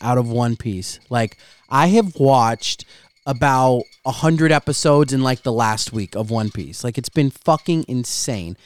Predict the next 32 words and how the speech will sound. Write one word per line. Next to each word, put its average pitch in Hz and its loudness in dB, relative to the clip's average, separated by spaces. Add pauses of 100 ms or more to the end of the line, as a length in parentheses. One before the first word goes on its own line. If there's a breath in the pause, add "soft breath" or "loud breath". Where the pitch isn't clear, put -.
(240 soft breath)
I 151 2
essentially 196 0
finished 165 -2
a 127 -2
show. 120 0
Like, 127 -2
that 190 -2
could - -6
have 240 2
been 208 6
its 202 0
own 190 4
anime 160 2 (320 loud breath)
that 160 2
I 156 2
finished. 139 0
It 156 0
was 135 0
the 135 0
Whole 165 2
Cake 156 -2
Island 123 0
arc, 85 -6
right? 165 2 (380 loud breath)
And 151 2
it - -4
was, 381 4
it 311 -2
was 285 4
a 277 -4
good 311 4
arc, 277 2